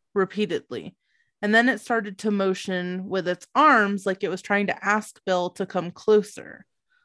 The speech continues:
The creature was bipedal and much smaller than him. So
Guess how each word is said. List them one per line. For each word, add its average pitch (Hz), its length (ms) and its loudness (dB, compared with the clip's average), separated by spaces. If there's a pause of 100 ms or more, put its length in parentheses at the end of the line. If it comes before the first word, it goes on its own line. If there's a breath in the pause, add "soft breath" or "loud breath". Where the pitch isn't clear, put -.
(460)
The 220 100 4
creature 247 420 0
was 208 220 2
bipedal 196 840 -2 (360)
and 202 200 2
much 233 240 2
smaller 220 560 0
than 160 220 -10
him. 180 460 -8 (560)
So 190 520 2